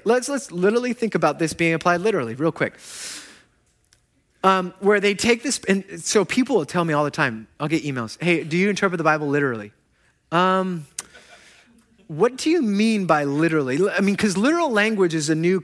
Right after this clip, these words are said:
modernistic concept. The i-, okay, let me explain this. So modernism has applied literal language to the Bible, which is why we have these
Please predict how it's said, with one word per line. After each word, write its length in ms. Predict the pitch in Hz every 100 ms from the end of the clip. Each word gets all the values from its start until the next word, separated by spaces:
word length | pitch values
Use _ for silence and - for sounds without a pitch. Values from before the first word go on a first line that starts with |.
| -
modernistic 640 | 156 156 160 160 156 160
concept. 560 | - 151 156 - 170 -
The 140 | 160
i-, 120 | 160 147
okay, 160 | 156 156
let 100 | 170
me 60 |
explain 340 | 160 - 147 127
this. 160 | 110
So 240 | - 156 - - - - _
modernism 640 | 165 185 269 269 214 175 175
has 180 | 160
applied 560 | 156 - 180 180 160 147
literal 400 | 156 180 202 180
language 480 | 156 165 151 139 -
to 220 | - 190
the 80 | 156
Bible, 400 | 135 147 135 127
which 180 | 139 151
is 100 | 135
why 240 | 165 185
we 120 | 190
have 260 | 175 151 139
these 300 | 147 135